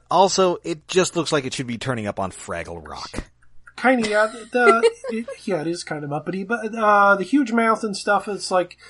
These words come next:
Speaker 2: sort of like, um, Scylla from, oh, was it Dinah Ortega? One, one of the nineties Ultraman movies. But it, it's like,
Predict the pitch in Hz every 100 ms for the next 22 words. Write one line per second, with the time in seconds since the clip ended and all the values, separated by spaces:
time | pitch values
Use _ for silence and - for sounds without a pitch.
0 | - _ _ _ - 233 226 220 214 185
1 | 196 190 - - 190 180 180 165 - -
2 | 214 214 208 - 196 185 175 170 160 156
3 | - 175 170 170 151 156 - _ _ 160
4 | 170 190 185 160 - 175 170 165 160 156
5 | - - - 214 254 262 302 240 214 196
6 | 170 139 _ _ _ - 170 175 175 160
7 | 156 139 165 156 - 156 143 135 147 143
8 | 123 127 - - _ _ _ _ _ _
9 | _ _ - - _ - - 220 226 226
10 | 208 214 202 220 220 165 - - - _
11 | _ _ 185 196 196